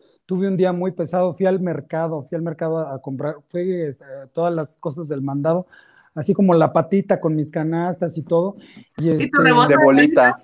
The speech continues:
Speaker 1: con mi rebozo de bolita, porque en la mañanita, porque sí estaba haciendo frío.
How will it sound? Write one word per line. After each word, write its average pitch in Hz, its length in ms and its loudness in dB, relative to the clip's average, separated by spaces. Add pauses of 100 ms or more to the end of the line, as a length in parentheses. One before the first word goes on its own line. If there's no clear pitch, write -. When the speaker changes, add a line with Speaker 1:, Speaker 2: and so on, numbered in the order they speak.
Speaker 1:
con 185 160 -2
mi 175 80 4
rebozo 170 480 2
de 180 80 0
bolita, 170 460 0
porque 165 240 -8
en 156 100 -4
la 160 100 -2
mañanita, 175 600 0
porque 156 200 -10
sí 185 120 -10
estaba 175 260 -4
haciendo 175 360 -10
frío. 170 240 -12